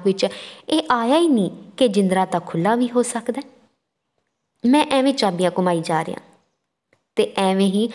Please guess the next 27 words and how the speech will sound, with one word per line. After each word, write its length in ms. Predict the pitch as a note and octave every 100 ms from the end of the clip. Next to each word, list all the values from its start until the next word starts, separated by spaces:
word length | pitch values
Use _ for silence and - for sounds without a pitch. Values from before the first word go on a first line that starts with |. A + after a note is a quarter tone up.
| - - -
ਅੱਜ 160 | B3+ C4
ਅਸੀਂ 200 | C4 C#4+
ਆਪਣਾ 260 | C#4 C#4+
ਜੀਵਨ 380 | B3 A3+ A#3+ C4
ਬਣਾ 260 | A#3 F#3+ D#3+
ਲਿਆ। 180 | D#3+ - - _ _ _ _ _ _ _ _ _ -
ਇਹ 80 | D4+ - C#4
ਇੱਕ 160 | C4+
'ਤੇ 160 | D#4 E4
ਗੱਲ 240 | C#4 D4
ਨਹੀਂ 140 | E4 E4 E4
ਲੱਗਦੀ, 340 | G#3+ F#3 E3 - - - _ _ G#3
ਇਹ 40 |
ਸਾਡੇ 300 | G3 G3+ G3
ਸਾਰਿਆਂ 380 | G3 F#3 F3 F3+
'ਤੇ। 180 | E3+ F3+ - - _ _ _ _ _ _ _ _ - - -
ਅੱਜ 100 | B3+
ਸਾਨੂੰ 300 | B3 C#4+ D4
ਕੋਈ 340 | D4 C#4+ D4+ D#4+
ਹੱਲ 260 | A#3 G#3 G3
ਨਹੀਂ 160 | F#3
ਮਿਲ 200 | F3+ E3+
ਰਿਹਾ 180 | D#3+ E3 - - _ _ _ _ -
ਕਿਉਂਕਿ 220 | F#3+ G3
ਠਹਿਰਾਵ 560 | F#3 F#3 F3 F3+ G3 G3+
ਨਹੀਂ 300 | F#3+ E3+
ਹੈ। 60 | E3